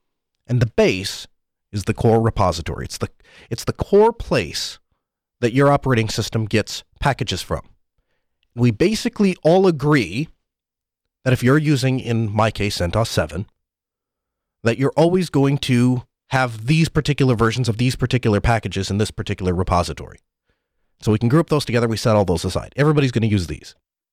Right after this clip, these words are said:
Now is where things get to be a little bit, mm, sticky. Because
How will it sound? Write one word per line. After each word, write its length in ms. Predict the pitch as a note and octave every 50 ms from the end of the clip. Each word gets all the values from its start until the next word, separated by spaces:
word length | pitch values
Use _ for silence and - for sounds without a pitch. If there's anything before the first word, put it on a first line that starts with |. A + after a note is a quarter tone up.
| _ _ _ _ _ _ _ _ _ _ _ _ _ _ _ _ _ _ _ _ _ _ _ _ _
Now 240 | B2+ D#3 F3 G3+ A3
is 120 | G#3+ -
where 120 | - E3 D3+
things 280 | - - C3 C#3+ B2+
get 160 | G#2+ B2 A2+ -
to 80 | -
be 80 | - A2+
a 60 | A2
little 180 | G#2+ G#2+ A2 G#2+
bit, 240 | G#2 G#2 G2+ - - _ _ _ _ _ _ _ -
mm, 240 | D#3 D3+ D#3 C#3 - _ _ _ _ _
sticky. 460 | - - - - - - - - _ _ _ _ _ _ _ _ _ _ _ _ _ _ _ _ _ _ _ _ _ _ _ _ _ _ _ _ _ _ _
Because 320 | _ C3+ - - C3+ B2